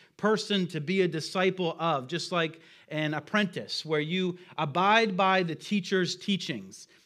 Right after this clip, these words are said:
You don't hear the teachings and, and kind of let it feel over you and think, "Well, I kind of agree with that. I think I'll go this way," or, or, "I think I sort of agree with this piece, but I'm gonna change it."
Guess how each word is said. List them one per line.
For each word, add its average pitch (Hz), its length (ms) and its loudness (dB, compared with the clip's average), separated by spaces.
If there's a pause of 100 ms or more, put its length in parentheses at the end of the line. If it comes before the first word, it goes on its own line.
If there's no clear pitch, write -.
You 170 160 -2
don't 214 300 2
hear 220 560 2
the 196 120 2
teachings 196 720 -2
and, 151 240 -6 (260)
and 156 540 -6
kind 175 160 0
of 156 100 0
let 185 140 6
it 175 140 -2
feel 196 400 4
over 185 260 4
you 175 320 4
and 165 100 0
think, 170 220 -4
"Well, 208 180 0
I 190 120 0
kind 233 240 2
of 185 100 -2
agree 156 240 -2
with 143 160 -4
that. 131 240 -2
I 156 80 -2
think 180 240 -6
I'll 175 80 -2
go 160 160 -2
this 135 260 -4
way," 135 240 -2
or, 120 140 -6 (280)
or, 147 120 0
"I 160 80 2
think 202 300 -2
I 196 80 4
sort 214 360 4
of 190 120 2
agree 180 240 2
with 175 160 2
this 175 160 0
piece, 170 280 -8
but 160 120 -8
I'm 170 120 -2
gonna 165 160 -2
change 180 460 -2
it." 123 200 -8